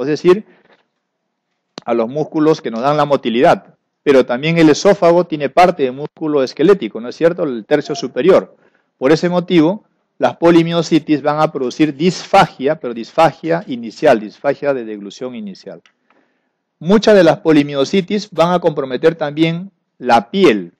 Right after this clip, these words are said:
Por lo tanto, si hay compromiso de la piel, ya no se llamará polimiositis, sino se denominará dermatomiositis. Esta enfermedad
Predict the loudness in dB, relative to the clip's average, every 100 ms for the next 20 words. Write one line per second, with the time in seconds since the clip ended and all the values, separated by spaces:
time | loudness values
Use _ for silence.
0 | -4 -2 -2 0 0 0 -4 -12 -12 -6
1 | 0 2 2 -2 -4 -4 -4 -2 0 2
2 | 0 0 0 0 -2 -2 -2 -8 -8 -8
3 | -6 -6 -6 -8 -4 -2 -2 -6 -14 -12
4 | -12 -10 -12 -12 -12 -6 -2 -2 -2 -8
5 | -2 -2 -4 _ -2 2 2 2 -2 -4
6 | -10 -14 -10 -10 -12 -16 -18 _ _ _
7 | _ _ _ _ _ _ _ _ _ _
8 | _ _ _ _ 2 2 4 2 2 0
9 | 0 0 -2